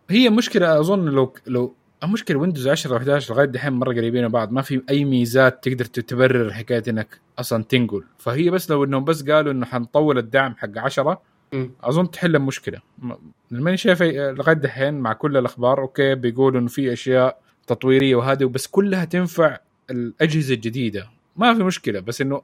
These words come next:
Speaker 1: أهم شيء عشرة إنه يدعمون إنه هو من ناحية السكيورتي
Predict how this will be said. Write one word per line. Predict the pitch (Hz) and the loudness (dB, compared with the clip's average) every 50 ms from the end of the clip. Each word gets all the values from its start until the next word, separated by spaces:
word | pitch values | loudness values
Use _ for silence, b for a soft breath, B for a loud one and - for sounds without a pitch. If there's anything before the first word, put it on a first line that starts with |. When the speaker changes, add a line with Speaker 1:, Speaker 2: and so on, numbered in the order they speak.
| - | -4
Speaker 1:
أهم | 139 156 190 202 | -2 0 0 0
شيء | 185 - 202 175 147 117 - | 2 2 2 2 2 0 -4
عشرة | - 120 170 170 - 156 135 143 170 175 - _ _ _ 117 | -4 -4 -2 0 2 2 2 2 2 0 -4 _ _ _ -8
إنه | 120 123 123 | -6 -4 -4
يدعمون | 123 120 117 117 139 156 175 170 | -2 0 0 0 0 0 -2 -2
إنه | 147 | -2
هو | 143 147 143 131 | -2 0 0 0
من | 120 117 | -2 -2
ناحية | 120 127 127 139 131 139 | -4 -4 -6 -8 -10 -12
السكيورتي | 131 - 135 - - 139 135 131 127 - 135 135 135 | -12 -12 -12 -6 -2 -2 -2 -2 -2 -4 -6 -6 -8